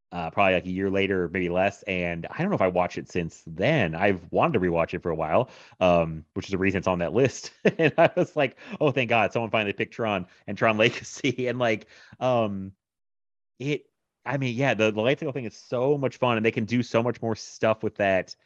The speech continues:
than they could in the first Tron. Like, just, eh, just going, uh, there's different levels to the,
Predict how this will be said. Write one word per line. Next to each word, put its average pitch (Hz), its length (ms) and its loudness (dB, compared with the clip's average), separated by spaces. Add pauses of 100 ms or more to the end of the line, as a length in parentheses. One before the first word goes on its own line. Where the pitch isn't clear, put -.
(500)
than 107 120 2
they 101 100 0
could 110 180 0
in 104 60 0
the 98 80 -4
first 104 400 -4
Tron. 85 520 -4
Like, 82 280 -4 (300)
just, - 500 -2 (680)
eh, 101 120 -8
just 107 180 -8
going, 104 280 4
uh, 117 80 0
there's 104 140 2
different 80 260 -4
levels 120 520 2
to 123 100 -4
the, 87 320 2